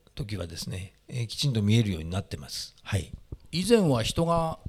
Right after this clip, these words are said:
Speaker 2: 上向いて入ってたんですよね、車の下に。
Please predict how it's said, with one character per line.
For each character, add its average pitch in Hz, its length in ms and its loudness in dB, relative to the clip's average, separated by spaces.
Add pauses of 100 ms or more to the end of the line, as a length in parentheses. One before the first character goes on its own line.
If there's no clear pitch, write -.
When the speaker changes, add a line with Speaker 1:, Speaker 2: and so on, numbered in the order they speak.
Speaker 2:
上 151 180 2
向 170 120 0
い 160 40 0
て 160 320 -2
入 190 140 -4
っ 196 40 -6
て - 100 -6
た 101 100 -6
ん - 80 -10
で - 80 -12
す - 80 -10
よ 117 60 -10
ね、 113 80 -10
車 113 300 4
の 101 100 -2
下 - 200 -4
に。 - 220 -10